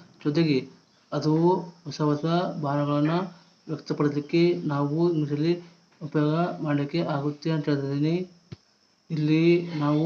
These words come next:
ವ್ಯಕ್ತಪಡಿಸುವ ಭಾವನೆ ಸಾ-, ಸಾಮಾನ್ಯವಾಗಿ ಕಂಜಂಕ್ಷನ್ನ ಉಪಯೋಗ ಮಾಡ್ತೀವಿ. ಆದರೆ ಇದು ಕೇವಲ ಒಂದೇ ಕಂಜಂಕ್ಷನ್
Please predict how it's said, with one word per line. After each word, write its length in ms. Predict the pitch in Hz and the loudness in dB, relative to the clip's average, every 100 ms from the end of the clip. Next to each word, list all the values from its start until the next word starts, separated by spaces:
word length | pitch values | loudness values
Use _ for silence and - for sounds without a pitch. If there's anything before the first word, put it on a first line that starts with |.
| 180 | 2
ವ್ಯಕ್ತಪಡಿಸುವ 500 | 170 156 151 147 147 | 0 -6 -4 -2 0
ಭಾವನೆ 380 | 143 139 143 151 170 180 - - _ | 0 0 2 2 0 -2 -8 -18 _
ಸಾ-, 220 | 139 139 | -6 -6
ಸಾಮಾನ್ಯವಾಗಿ 640 | 135 139 147 147 147 156 170 175 170 - - _ _ _ _ _ _ | -2 2 2 2 2 2 0 -2 -8 -18 -20 _ _ _ _ _ _
ಕಂಜಂಕ್ಷನ್ನ 480 | - 147 135 147 151 170 175 | 2 2 4 2 4 2 0
ಉಪಯೋಗ 220 | - 143 | -2 -2
ಮಾಡ್ತೀವಿ. 460 | 135 135 - 135 151 170 190 - - - - _ - _ _ _ 147 | 0 -2 -4 -2 0 0 -4 -12 -20 -20 -20 _ -20 _ _ _ -4
ಆದರೆ 360 | 143 139 151 170 185 170 - 151 | -2 2 2 2 0 -4 -10 -2
ಇದು 180 | 147 160 175 - - | 2 2 0 -4 -2
ಕೇವಲ 280 | 151 147 147 | 2 4 2
ಒಂದೇ 320 | 139 147 160 165 | 2 0 0 0
ಕಂಜಂಕ್ಷನ್ 420 | 151 143 143 | 0 0 -2